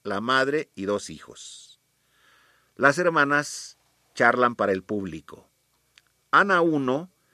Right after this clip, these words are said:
diciendo de dónde vienen y de su retorno en siete años, de la gracia de su hermana, que es la mercancía, y de su sentido práctico, la comerciante. Está consciente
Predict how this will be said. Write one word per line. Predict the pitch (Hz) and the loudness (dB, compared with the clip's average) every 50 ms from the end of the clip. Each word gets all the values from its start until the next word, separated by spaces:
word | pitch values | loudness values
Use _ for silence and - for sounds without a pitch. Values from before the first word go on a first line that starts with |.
| _ _ _ _ _ _ _ _ _ _ _ - | _ _ _ _ _ _ _ _ _ _ _ -16
diciendo | 127 139 202 214 190 - 202 202 185 190 190 190 185 214 214 | -10 -6 -6 -4 -4 0 2 4 4 4 4 2 0 2 2
de | 170 139 127 | 4 4 4
dónde | 139 151 175 175 170 180 | 4 2 2 2 0 -2
vienen | 170 175 170 170 165 165 160 165 170 175 185 185 180 - _ _ _ _ _ _ _ _ | 0 0 0 0 0 -2 -2 -4 -4 -6 -6 -10 -12 -14 _ _ _ _ _ _ _ _
y | - 143 | -2 0
de | 135 139 131 | 2 2 2
su | - 135 135 131 | 2 0 0 2
retorno | 127 127 131 131 127 - - 160 156 156 156 151 160 160 151 135 | 4 4 4 4 4 4 4 6 6 6 6 4 2 2 2 0
en | 120 117 | 0 -2
siete | - - 131 139 139 123 139 139 135 | -4 0 2 2 2 2 2 2 4
años, | 135 139 139 139 139 139 135 135 131 - - - - - - _ _ _ _ _ - | 4 2 2 0 -2 -2 -4 -4 -4 -8 -14 -14 -16 -18 -20 _ _ _ _ _ 0
de | 143 180 | 2 4
la | 196 190 170 | 4 6 6
gracia | 160 165 160 156 - 160 151 | 6 6 4 4 4 2 2
de | 147 147 | 2 2
su | 139 - | 0 0
hermana, | 156 156 151 139 127 123 131 135 131 - _ _ _ _ | 0 0 0 0 -2 -2 -4 -8 -14 -18 _ _ _ _
que | - 82 85 | -14 -12 -10
es | 87 92 | -8 -6
la | 107 107 | -6 -6
mercancía, | 113 117 123 - 135 135 139 - - 110 90 90 92 - _ _ _ _ _ _ _ | -6 -6 -6 -4 -4 -4 -4 -6 -8 -10 -10 -10 -12 -16 _ _ _ _ _ _ _
y | - 127 131 | -4 -2 0
de | 143 139 | 0 0
su | - 135 | -2 -4
sentido | 120 127 117 113 - 139 135 135 131 - | -4 -4 -4 -4 -4 0 2 2 2 2
práctico, | - 131 127 139 143 - - 120 101 - - 87 73 - _ _ _ - | 2 4 4 4 4 2 -4 -14 -12 -12 -12 -12 -12 -14 _ _ _ -10
la | 90 92 87 | -8 -8 -6
comerciante. | - 98 90 87 85 80 - - 110 120 127 139 139 - - - _ _ _ _ _ _ _ _ _ _ _ _ _ _ _ _ _ _ _ _ _ _ _ _ _ _ - | -6 -6 -8 -8 -8 -10 -8 -6 -4 -4 -4 -4 -8 -14 -20 -20 _ _ _ _ _ _ _ _ _ _ _ _ _ _ _ _ _ _ _ _ _ _ _ _ _ _ -6
Está | 185 185 - 294 285 | -4 -2 -2 -2 -2
consciente | - 196 180 165 - 190 190 196 202 196 185 - 202 202 196 185 | 0 -2 -4 -4 -4 -6 -6 -4 -4 -6 -2 2 2 2 2 0